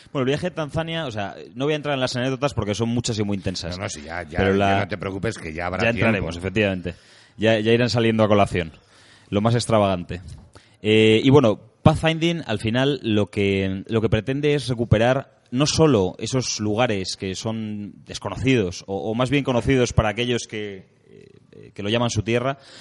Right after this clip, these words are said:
Speaker 1: sino también buscar una, una manera de ver el mundo, una manera de enfrentarse a realidades que nos son desconocidas.
Speaker 2: Algo distinto a lo que vivimos normalmente.
Speaker 1: Efectivamente. No solo, no solo ir y ver,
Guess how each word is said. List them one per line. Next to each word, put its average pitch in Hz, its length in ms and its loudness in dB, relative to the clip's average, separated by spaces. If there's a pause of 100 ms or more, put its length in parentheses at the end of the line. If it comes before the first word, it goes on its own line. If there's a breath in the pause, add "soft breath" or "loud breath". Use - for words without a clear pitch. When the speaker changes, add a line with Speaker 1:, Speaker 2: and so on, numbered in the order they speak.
(160 loud breath)
Speaker 1:
sino 123 200 -2
también 151 500 0
buscar 147 720 0
una, 139 520 -2
una 135 160 -2
manera 127 340 0
de 95 100 0
ver 98 120 0
el 98 100 -2
mundo, 90 400 -6
una 113 160 -4
manera 131 300 0
de 120 60 2
enfrentarse 113 720 -2
a 104 180 2
realidades 104 480 -2
que 107 100 -6
nos 101 120 -6
son 110 160 -6
desconocidas. 92 680 -4
Speaker 2:
Algo 131 200 -4
distinto 123 380 -4
a - 20 -6
lo 110 80 -6
que 98 80 -8
vivimos 107 320 -6
normalmente. 101 560 -8
Speaker 1:
Efectivamente. 107 800 -2
No 127 120 -2
solo, 147 380 2
no 127 100 -2
solo 143 280 4
ir 131 180 6
y 110 80 4
ver, 87 220 -4